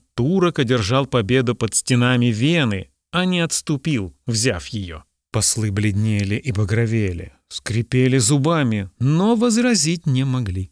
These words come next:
Конечно, никакого соглашения заключено не было и не могло быть. Фердинанд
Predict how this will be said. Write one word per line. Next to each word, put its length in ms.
Конечно, 460
никакого 460
соглашения 800
заключено 600
не 380
было 240
и 160
не 160
могло 400
быть. 440
Фердинанд 560